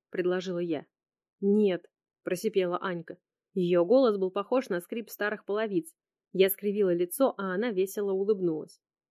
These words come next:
Анька приготовила омлет и сделала тосты. Мы сели за стол, и я вспомнила, что не рассказала ей про звонок Елены. «Возможно, — начала я, — я пойду на банкет после конференции завтра», — осторожно сказала я, понимая, что взять Аньку не получится.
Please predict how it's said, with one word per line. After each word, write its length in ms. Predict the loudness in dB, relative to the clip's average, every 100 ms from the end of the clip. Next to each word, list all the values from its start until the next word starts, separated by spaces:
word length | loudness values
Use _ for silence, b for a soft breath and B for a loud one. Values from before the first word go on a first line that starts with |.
| _ _ _
Анька 280 | 4 4 4
приготовила 600 | 4 4 4 0 0 0
омлет 300 | 2 2 2
и 40 | 0
сделала 460 | 0 0 0 0
тосты. 420 | 0 0 -2 -14 -20 _ _ _
Мы 120 | -2 0
сели 280 | 0 0
за 160 | -2 -4
стол, 300 | -4 0 2
и 60 | 2
я 100 | 0
вспомнила, 520 | -4 0 2 2 0
что 160 | -4
не 120 | -4 -4
рассказала 460 | -4 -6 -2 0
ей 140 | 0 0
про 140 | -2
звонок 320 | -2 -2 -4 -2
Елены. 420 | 0 0 -2 -8 _ _ _ _ _ _ _
«Возможно, — 680 | -2 0 2 4 4 2 0 -2 -8
начала 360 | -8 -6 -6
я, — 280 | -4 -4 -6 _ -4
я 160 | -2
пойду 260 | 2 2 2
на 80 | 0
банкет 420 | -2 -2 -4 -4
после 280 | -6 -6 -6
конференции 540 | -6 -4 -4 -4 -4
завтра», — 440 | -2 -2 -2 -10 -20 _ _ _ _ -6
осторожно 520 | -2 0 0 0 -4
сказала 380 | -4 -4 -2 -2
я, 180 | -2 0
понимая, 400 | 2 2 0 -4
что 160 | -6
взять 220 | -4 -4 -4
Аньку 300 | -4 -2 -2
не 100 | -2
получится. 680 | -2 0 -2 -4 -16 -18